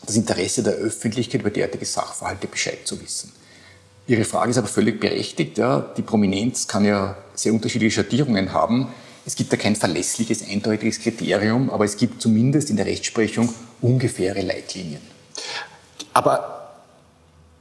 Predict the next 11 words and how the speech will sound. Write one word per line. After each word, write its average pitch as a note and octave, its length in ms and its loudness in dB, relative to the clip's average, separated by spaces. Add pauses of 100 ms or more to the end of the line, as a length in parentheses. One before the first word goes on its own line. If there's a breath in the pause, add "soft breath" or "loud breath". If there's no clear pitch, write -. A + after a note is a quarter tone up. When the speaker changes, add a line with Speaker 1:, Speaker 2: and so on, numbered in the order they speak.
Speaker 2:
es - 80 0
ist - 220 0
doch - 120 2
auch A#2 220 2
nicht - 360 0 (260)
ein G#2 160 2
ohne A#2 200 4
weiteres G2+ 500 2
zulässig, A2+ 760 2
einem A2 240 4
Prominenten G#2+ 840 2